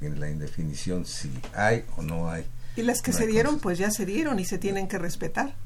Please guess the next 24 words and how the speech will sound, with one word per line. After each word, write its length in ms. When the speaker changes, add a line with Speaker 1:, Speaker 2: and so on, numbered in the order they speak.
Speaker 1:
Exactamente. 720
Entonces 500
yo 180
creo 220
que 260
aparte 480
de 100
eso, 200
no 120
solamente 520
es 120
eso, 320
la 180
administración, 960
y 260
yo 220
aquí 420
insisto, 540
como 180
lo 160
hace 420
Margarita, 600
la 300
administración, 1040